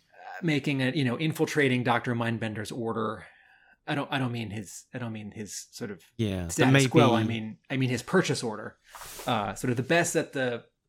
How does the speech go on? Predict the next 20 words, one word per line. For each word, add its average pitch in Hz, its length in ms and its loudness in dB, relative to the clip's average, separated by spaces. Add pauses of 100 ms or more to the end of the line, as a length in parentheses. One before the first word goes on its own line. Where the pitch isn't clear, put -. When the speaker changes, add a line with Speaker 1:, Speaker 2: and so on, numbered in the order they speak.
(120)
Speaker 1:
the, 113 280 -6 (120)
what's, 127 240 -18
what's - 200 -12
the 131 140 -12
zero, 123 300 -2
Alpha 123 300 -2
zero 120 280 0
zero 120 260 -2
one, 120 320 -6 (460)
the 120 80 -12
best 175 220 6
that 160 100 6
it 143 100 2
could 123 120 0
do 107 420 -6 (640)
with 104 380 -10
what 110 260 -10
Mindbender 123 440 -2
had 110 120 -6
already 113 640 -4